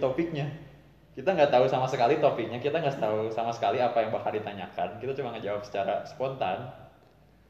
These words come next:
Jadi, kalau mungkin ada pertanyaan-pertanyaan yang, atau kat-, topik-topik yang menyindir atau relate, itu di luar kuasa kita, karena kita nggak tahu, yang bikin topik bukan kita, ada dari tim kita. Gaya banget kita punya tim ya? Padahal baru.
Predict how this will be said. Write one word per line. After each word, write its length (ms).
Jadi, 600
kalau 280
mungkin 240
ada 240
pertanyaan-pertanyaan 840
yang, 180
atau 440
kat-, 260
topik-topik 500
yang 160
menyindir 360
atau 200
relate, 380
itu 180
di 120
luar 240
kuasa 320
kita, 320
karena 120
kita 160
nggak 180
tahu, 160
yang 100
bikin 220
topik 240
bukan 160
kita, 320
ada 160
dari 160
tim 160
kita. 260
Gaya 200
banget 280
kita 80
punya 200
tim 180
ya? 120
Padahal 320
baru. 320